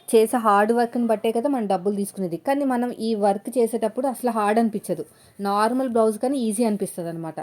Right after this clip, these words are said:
నా మెథడ్లో కనుక మీరు కుట్టారంటే, ఇప్పుడు మీరు నడుము కూడా పైపింగ్ వేసి హ్యాండ్ కూడా పైపింగ్ వేసామంటే అసలు బొటిక్ లెవెల్లో ఉంటుంది. ఓవర్లాక్ చేసామంటే మాత్రం ఇంకా ఫైవ్ హండ్రెడ్ ఖచ్చితంగా తీసుకోవచ్చు. కానీ ఇంటి దగ్గర కుట్టే వాళ్ళకి అంత ఇవ్వరనమాట, కొంచెం తక్కువే ఇస్తారు. So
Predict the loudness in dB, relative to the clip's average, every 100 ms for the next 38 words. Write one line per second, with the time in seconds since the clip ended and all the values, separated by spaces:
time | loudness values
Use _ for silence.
0 | -10 -8 -4 -4 -4 -4 -4 -6 -4 -4
1 | -4 -6 -6 -8 -8 -4 -4 -4 -8 -20
2 | -8 -6 -2 0 2 2 2 -2 -2 0
3 | 0 2 0 2 0 0 0 0 -2 -4
4 | -4 -2 0 -2 0 -2 -2 -2 -2 -2
5 | -2 -2 0 0 -2 -12 _ -6 -4 -2
6 | 0 -2 -2 0 2 2 0 -2 -4 -2
7 | 2 4 4 0 -4 -4 -2 -4 -4 -4
8 | -4 0 -2 -2 _ _ -6 -4 -2 0
9 | 0 0 -2 -4 -4 -4 -2 -2 -4 -4
10 | -4 -2 -2 -4 _ -6 -4 -2 -6 -10
11 | _ _ _ -8 -4 0 0 0 -2 -2
12 | 0 2 2 0 0 -2 0 0 0 -2
13 | -6 -8 -12 _ _ -8 -4 -4 -4 -2
14 | -2 -2 -4 -2 -2 -4 _ _ -6